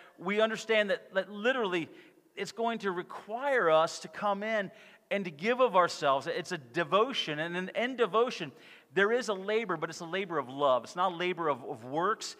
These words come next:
but it's a labor of love. And we're in a time right now where we really want to be in that place of walking in that labor of love and getting in the Word of God. Eleven percent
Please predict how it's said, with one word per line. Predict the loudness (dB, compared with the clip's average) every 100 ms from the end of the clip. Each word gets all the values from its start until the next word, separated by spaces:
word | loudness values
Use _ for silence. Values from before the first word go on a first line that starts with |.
| -20 -14 -8
but | -6
it's |
a | -2
labor | 2 2 4
of | 2
love. | 4 6 6 4
And | -4 -8 -20 -2
we're | 2 4
in | 2 -2
a |
time | 0 6 6 6
right | 2
now | 4 2 4
where | 0
we | 0 -2
really | -2 -4 -2
want | -2 0 0
to |
be | 0 -4 -6 -8 -2
in |
that | 0 0
place | -2 -4 -4 -6
of | -6 -10 -20 -20 0
walking | 8 8 8 0 -4
in | 0
that | 0 0
labor | 0 0
of | 0
love | 2 2 2
and | -4
getting | -4 -2 -2
in | -4
the | -4
Word | -4 -4
of | 0
God. | 2 2
Eleven | 2 -2 2 2 2 -8
percent | -10 -12 -10 -8 -4 -2 -4 -8